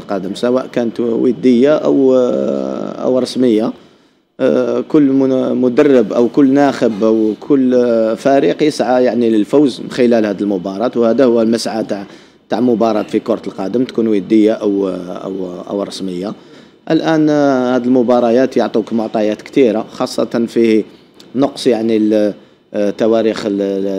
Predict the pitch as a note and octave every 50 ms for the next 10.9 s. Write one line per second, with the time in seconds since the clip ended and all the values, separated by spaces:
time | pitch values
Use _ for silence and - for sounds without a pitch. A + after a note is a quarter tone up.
0 | F#2+ F#2 F2+ - - C3 B2+ A#2 - B2 A#2+ A#2 A#2+ A#2+ A#2 A2+ A2 A2+ A#2+ A#2
1 | A#2 - - B2 A#2 A#2 A2 G2+ - - - B2+ A2 A2 A2 A#2+ B2 A#2+ A#2+ A#2
2 | - B2+ A2+ - - - F3+ F3+ D#3+ C#3 D3+ D3+ E3+ F#3+ F#3 D#3 D3+ D3 C#3+ C#3
3 | C3+ C3 B2+ C3 C3 A#2+ A2+ A#2+ A#2+ B2 C3+ C#3 B2+ A#2+ A#2+ A2+ G2+ A#2 A#2 A2+
4 | G#2 C3 C3+ B2 A2+ A#2 A#2 - - G#2+ G#2 G2+ G#2+ G#2+ B2 C#3 C3+ A#2 A2+ G#2+
5 | A2+ A#2 A#2 A#2 A2+ G#2+ - - - - - - - - - _ A2+ A2+ A#2+ A2+
6 | C#3+ D#3+ D#3 - - C3 A#2+ - D3 C#3+ B2+ B2 - C3 B2 - B2 B2 A#2+ A#2+
7 | A#2 A2+ A2+ A#2 A#2+ - - B2+ - - B2 B2 A#2+ - A2+ G#2+ - - D3+ C#3+
8 | C3+ A#2+ A#2+ C3 A2 A2 B2+ A#2 A2 A2 G#2+ B2 A#2+ A#2 A#2+ C#3 C#3 C3+ C3 C3
9 | B2+ B2 A#2+ A2+ A#2 A#2 A#2 A#2 A2+ - - - - _ _ _ _ - A#2+ A2+
10 | A#2 A2+ A2+ A2 A2+ B2+ B2 C3 C3 - - C3 A#2 A#2 A#2+ A#2+ B2